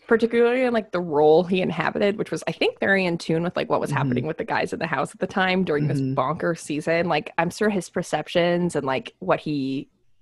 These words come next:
Speaker 1: just, like, can put together is, like, fucking crazy, you know?
Speaker 2: I think we have to reach out to him.
Speaker 1: We do.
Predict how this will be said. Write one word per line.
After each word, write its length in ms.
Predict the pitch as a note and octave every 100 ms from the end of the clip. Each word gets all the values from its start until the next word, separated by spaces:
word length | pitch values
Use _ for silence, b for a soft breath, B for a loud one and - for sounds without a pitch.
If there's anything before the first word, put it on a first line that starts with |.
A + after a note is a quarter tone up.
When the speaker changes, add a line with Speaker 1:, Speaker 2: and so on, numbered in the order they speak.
| -
Speaker 1:
just, 220 | - F3
like, 200 | D#3+ D3
can 160 | - D#3+
put 180 | - D#3
together 540 | D3 C#3 D#3+ D#3+ D#3+ -
is, 140 | -
like, 240 | G2+ - _
fucking 320 | - D#3 C3 -
crazy, 960 | - - - D3 C#3+ C#3+ - - - - -
you 100 | F3
know? 280 | F2 F#3 F#3 B B B B B
Speaker 2:
I 40 | -
think 180 | F#3
we 60 | F3
have 120 | C#3
to 80 | B2
reach 160 | A#2 -
out 160 | - -
to 100 | -
him. 420 | - - - - _ _ _ _ _ -
Speaker 1:
We 120 | G#3+
do. 420 | D#3+ G#2 F#3+